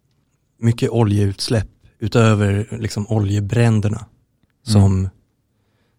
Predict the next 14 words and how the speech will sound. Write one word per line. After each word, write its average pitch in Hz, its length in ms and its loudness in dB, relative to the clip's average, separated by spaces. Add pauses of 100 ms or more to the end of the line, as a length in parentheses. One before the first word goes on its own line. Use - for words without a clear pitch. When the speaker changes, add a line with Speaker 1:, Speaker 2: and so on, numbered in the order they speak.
Speaker 1:
släppte - 340 -2
ut 101 140 -2
mycket 104 320 -2
i 101 120 -2
atmosfären. 101 720 -2
Så 110 140 -6
var 104 140 0
det 104 180 -2 (500)
bland 110 160 0
annat 107 240 2
ett 117 240 -2
oljeutsläpp 101 600 0
som 107 120 -4
var 101 220 -2